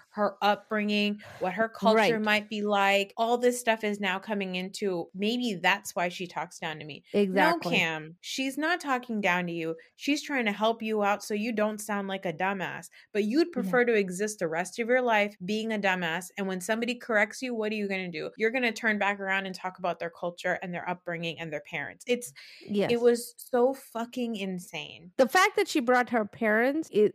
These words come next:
Speaker 2: is another instance of where she crosses over the line of just being personally offended or irritated with somebody into the realm of that must be something to do with her race. That's where it becomes even more racist.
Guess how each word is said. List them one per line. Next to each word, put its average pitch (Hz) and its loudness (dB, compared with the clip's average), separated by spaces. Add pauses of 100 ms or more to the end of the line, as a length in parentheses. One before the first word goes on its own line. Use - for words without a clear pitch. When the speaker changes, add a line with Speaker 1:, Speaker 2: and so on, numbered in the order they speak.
Speaker 2:
is 202 6
another 214 6
instance 196 2
of 185 0
where 185 2
she - 0
crosses 254 2
over 226 2
the 208 0
line 196 4
of 185 2
just 202 0
being 190 4
personally 190 0
offended 202 2
or 190 2
irritated 185 0
with 180 -2
somebody 180 2
into 208 4
the 185 4
realm 180 4
of 165 2
that 190 2
must 185 2
be 190 0
something 175 0
to 170 -4
do 160 0
with 160 -4
her 160 -2
race. 143 -6
That's 220 2
where 202 4
it 170 -2
becomes 185 -2
even 196 2
more 180 0
racist. 170 -2